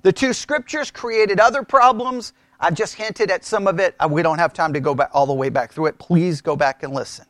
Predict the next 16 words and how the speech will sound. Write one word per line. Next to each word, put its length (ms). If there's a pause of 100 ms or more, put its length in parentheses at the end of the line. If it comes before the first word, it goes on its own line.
all 80
right? 220 (540)
What 160
is 160
the 100
second 680
perverse 600
or 120
wrong 340
sequence? 760 (2750)
Sanctification 1400 (400)
before 400
justification. 1120 (480)
Sanctification 1120
before 380
justification. 1000